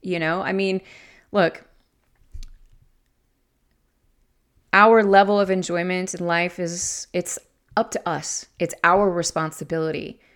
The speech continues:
You know, like, for me, instead of me, like, listening to yet another podcast when I get in the shower, I've been listening to music lately and singing at the top of my freaking lungs. And that brings me an immense amount of joy.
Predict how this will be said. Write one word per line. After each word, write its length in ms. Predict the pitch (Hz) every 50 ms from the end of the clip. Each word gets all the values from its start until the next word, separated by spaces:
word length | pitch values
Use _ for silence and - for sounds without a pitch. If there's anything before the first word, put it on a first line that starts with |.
| _ _ _ _ _ _ _ -
You 120 | 175 175
know, 260 | 175 170 165 175 180 170
like, 180 | 185 185 -
for 240 | - - - 214 196
me, 240 | 190 202 208 180 160
instead 300 | 147 160 - - 175 170
of 380 | 175 180 170 165 - - -
me, 240 | - 180 180 180 175
like, 280 | 175 170 170 170 165 -
listening 320 | 180 175 175 - 175 170
to 140 | 160 - 180
yet 340 | 160 160 170 165 170 - - -
another 380 | 175 165 170 180 185 185 165
podcast 640 | - - 147 143 143 - - - - - 165 - -
when 100 | 170 160
I 60 | 156
get 140 | 139 - -
in 60 | -
the 60 | 147
shower, 500 | 147 - - 143 135 135 143 156 175 170 - - - - - - _ _
I've 160 | - 180 190
been 140 | 196 202 180
listening 300 | 151 165 - 202 208 214
to 120 | 208 -
music 380 | 254 269 339 359 - 165 - -
lately 480 | 156 147 156 - 139 143 - - - -
and 200 | - 226 240 240
singing 600 | 240 - - 403 403 349 202 160 156 - 180 190 - _ _
at 120 | - 226 226
the 80 | 262
top 280 | - - 185 180 185 -
of 120 | 220 214
my 120 | - 208 208
freaking 600 | 208 - - - - 190 190 - 208 202 208 214
lungs. 480 | 247 269 277 - - - - - - - _
And 140 | 185 190 208
that 160 | 233 247 -
brings 320 | 202 202 196 196 196 -
me 220 | 190 185 190 196 -
an 120 | - 196
immense 400 | 196 190 190 175 160 175 - - -
amount 400 | - 185 175 165 160 160 156 -
of 140 | 208 196 185
joy. 480 | - - 254 269 202 143 - - -